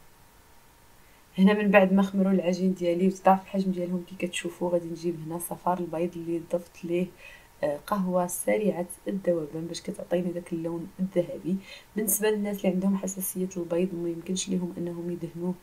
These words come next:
بالبيض، كيمكن لكم انكم تدهنوه فقط بالحليب اللي تضيفوا ليه سك-، آه، سكر منسم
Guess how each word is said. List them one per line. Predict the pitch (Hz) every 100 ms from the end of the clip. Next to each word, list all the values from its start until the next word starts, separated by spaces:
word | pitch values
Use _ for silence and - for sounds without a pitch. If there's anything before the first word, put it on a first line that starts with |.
| - - -
بالبيض، | 233 220 170 196
كيمكن | - 196 190
لكم | 185 190 190
انكم | 180 170 175 170 -
تدهنوه | 165 160 180 170
فقط | - - -
بالحليب | 185 196 - 170 156 196 - - -
اللي | - 202
تضيفوا | 202 202 190 185
ليه | 180 190 190
سك-، | - 190 190 - -
آه، | 156 147 143 143 - - 190 - 185 190
سكر | - 233 - - 180
منسم | 185 160 170 190 - 180